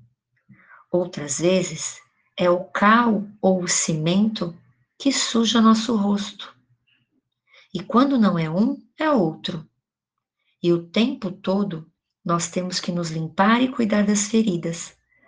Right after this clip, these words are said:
assim como os outros que convivem conosco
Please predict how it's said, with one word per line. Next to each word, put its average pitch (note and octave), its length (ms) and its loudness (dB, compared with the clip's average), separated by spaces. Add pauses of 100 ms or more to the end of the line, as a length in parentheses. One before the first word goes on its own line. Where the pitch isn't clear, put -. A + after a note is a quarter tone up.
(180)
assim G3+ 560 2
como F#3 300 -2
os E3+ 180 -6
outros A3 360 0
que G#3+ 140 -4
convivem F#3 560 -2
conosco F3 760 -4